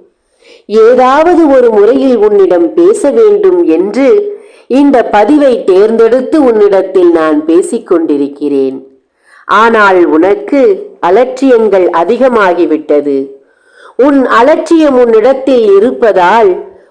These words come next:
உன்னிடத்தில் இருக்கும் தீய சக்திகளும் உன்னிடத்தில் இருக்கும் எதிரிகள் உனக்கு கொடுக்கும் துன்பங்களும்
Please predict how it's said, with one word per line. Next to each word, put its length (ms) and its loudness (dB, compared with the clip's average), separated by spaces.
உன்னிடத்தில் 840 0
இருக்கும் 560 0
தீய 300 0
சக்திகளும் 960 -2
உன்னிடத்தில் 840 0
இருக்கும் 520 -2
எதிரிகள் 640 2
உனக்கு 560 0
கொடுக்கும் 640 -2
துன்பங்களும் 1000 0